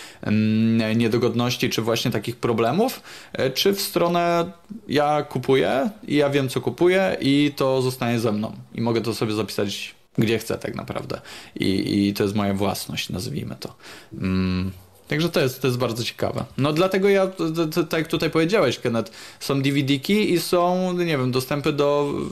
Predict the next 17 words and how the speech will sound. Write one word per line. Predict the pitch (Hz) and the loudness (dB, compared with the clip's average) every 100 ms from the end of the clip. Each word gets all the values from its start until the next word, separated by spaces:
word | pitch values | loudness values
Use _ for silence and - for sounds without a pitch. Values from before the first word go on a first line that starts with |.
| 139 | -4
nie | 135 | -2
wiem, | 117 110 117 - - - | -2 -2 -6 -14 -16 -8
tam | 110 | -6
czy, | - - - - | -6 -10 -16 -14
czy, | - 139 - _ | -12 -12 -16 _
czegokolwiek | - 131 127 147 123 110 113 | -2 0 2 0 2 0 0
na, | 117 113 | 0 0
na, | 117 117 | 0 0
na | 120 123 | 0 -2
Steamie | - 139 | -2 -2
też | 131 127 | 0 -2
przecież | - 110 | 0 -2
są | - 110 | -2 -4
filmy, | - 107 110 | -2 -2 -2
nie? | 117 135 156 - - - | -2 -4 -4 -14 -18 -6
Możesz | 110 110 - | -2 0 0
sobie, | - 110 | 0 0